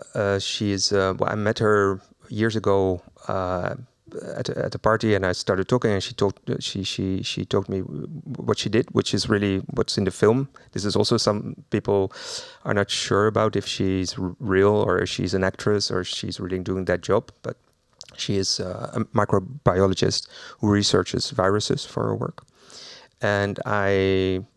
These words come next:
I thought it would be interesting to bring that into the equation.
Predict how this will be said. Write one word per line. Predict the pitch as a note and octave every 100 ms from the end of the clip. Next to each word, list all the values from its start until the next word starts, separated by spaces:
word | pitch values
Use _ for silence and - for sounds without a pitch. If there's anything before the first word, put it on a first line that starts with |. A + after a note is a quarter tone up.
| -
I | A#2
thought | - C#3+
it | -
would | G#2
be | - G2+ F#2+ F#2+
interesting | G2 A2 - G2
to | F#2+ F#2+
bring | G2 F#2+
that | F#2 F#2 -
into | F2+ F2+ - F#2 F2
the | F2+ E2+ E2+ -
equation. | A#2 G#2+ F2+ F2 F2+